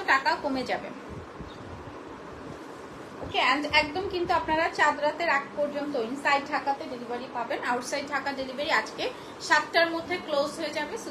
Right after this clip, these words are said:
যারা অর্ডার করবেন সাতটার মধ্যে তারা ডেলিভারি পাবেন। আচ্ছা, এটা দেখেন, এটা খুবই নাইস, এটা তো, আহ, অনেক ফেমাস টাইপের একটা শাড়ি, একটা সুন্দর কম্বিনেশন, orange and magenta কালারের মধ্যে। এ আসছে আপনার আঁচলটা,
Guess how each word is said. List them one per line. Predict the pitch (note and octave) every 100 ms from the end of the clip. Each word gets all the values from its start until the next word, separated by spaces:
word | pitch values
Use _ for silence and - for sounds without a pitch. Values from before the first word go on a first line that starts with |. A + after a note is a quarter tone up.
| C4
যারা | B3 C#4
অর্ডার | C4 C4+
করবেন | D4 D4 -
সাতটার | C4+ B3 C4 B3+
মধ্যে | B3+ F#4 B4 - - -
তারা | D#4 D4+
ডেলিভারি | B3 A3+ G3+ F#3+
পাবেন। | D#3+ E3 E3 - A3+
আচ্ছা, | - - -
এটা | D#4 E4
দেখেন, | D4 D4 A4
এটা | E4+ D#4+ -
খুবই | D#4 D4+ C#4
নাইস, | B3+ -
এটা | - A#3+ C#4+
তো, | C4+ - - - A#3+
আহ, | A3+ A3+ A#3 -
অনেক | C#4+ E4+ -
ফেমাস | C4 B3+ C4 - -
টাইপের | A#3 A#3 A#3+
একটা | A#3 B3 -
শাড়ি, | A3+ A3 A3
একটা | - A3+ A3 -
সুন্দর | D4+ D4+ - D4+
কম্বিনেশন, | C4 B3+ B3+ C4 - D#4+ - - - - C#4
orange | C#4 D4+ D#4
and | D#4+ D4+
magenta | B3+ C#4 C4 C4+ D4
কালারের | C#4 B3 A#3+ B3+ B3
মধ্যে। | A3+ - G4+ C#4+
এ | A#3
আসছে | A#3+ C#4+
আপনার | C#4 B3+ G#3+
আঁচলটা, | A3 A#3 G3+ -